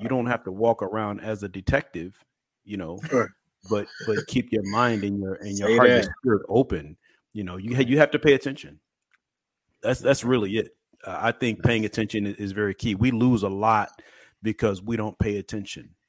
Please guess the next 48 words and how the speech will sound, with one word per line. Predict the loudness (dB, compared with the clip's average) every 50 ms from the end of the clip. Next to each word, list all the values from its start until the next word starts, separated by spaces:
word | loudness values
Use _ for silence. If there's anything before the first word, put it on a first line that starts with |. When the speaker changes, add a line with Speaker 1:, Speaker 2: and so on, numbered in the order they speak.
| _ _ _ _ _ _ _ _ _ _ _ _ -10
Speaker 2:
You | -8 -8
know, | -6
and | -6 -4
Speaker 1:
Right. | -4
Speaker 2:
what | -4 0
happens | 2 2 2 0 -4 -10 -10
is | -8 -10
you | -8
get | -8 -8 -8 -6
deep | -6 -6 -4 -4
into | -6 -6 -6 -8
something | -8 -6 -6 -6 -6 -8 -12 -12 -12 -12 _ _ _ -20 -20 _ _
and | -12 -10
you | -8
start | -6 0 2 2 2 2
seeing | -2 -6 -6 -6 -6
signs | -6 -4 -2 -2 -2 -4 -6 -8 -10
and | -10 -10
they | -10
take | -6 -6 -6 -6 -4 -4
you | -4 0
all | 0 0 0
the | -2
way | -2 -2
back | -2 -4 -4 -4
to | -6
the | -8
beginning | -8 -10 -8 -6 -4 -4 -4 -4 -4 -6
and | -6 -6
you | -2 0 0
realize, | 2 2 0 -2 -2 -4 -6 -6 -10 -10
"Man, | -8 -8 -6 -6 -6
that | -6 -6 -8
was | -8 -12 -12
always | -10 -8 -4 -2 -2 -2 -2 -4 -6 -6 -6 -8 -10 -10
there." | -10 -10 -10 -8 -10 -12 -14 -18 _ _ _ _ _ _ -16
Speaker 1:
Right. | -14 -10 -8 -8 -6 -4 -4
Speaker 3:
Yeah, | -4 -4 -4 -8 -16 -20 -20 _ _ -2
yeah, | -2 -2 -2
Speaker 2:
You | -2 -8 -10
Speaker 3:
yeah. | -6 -4
Speaker 2:
know, | -4 -4 -4 -6 -10 -20 -20 _ -20
Speaker 1:
Right. | -18 -16 -16 -16 -18 -20 _ _ -18
Speaker 2:
uh, | -18 -16 -16 -18 -20 -20 -20 -20 -20 -20 -20 _ _ _ _ _ -18 -10
good, | 2 6 6 6 10
bad, | 10 8 8 8 6
or | 4
indifferent. | 2 2 0 0 0 -4 -12 -14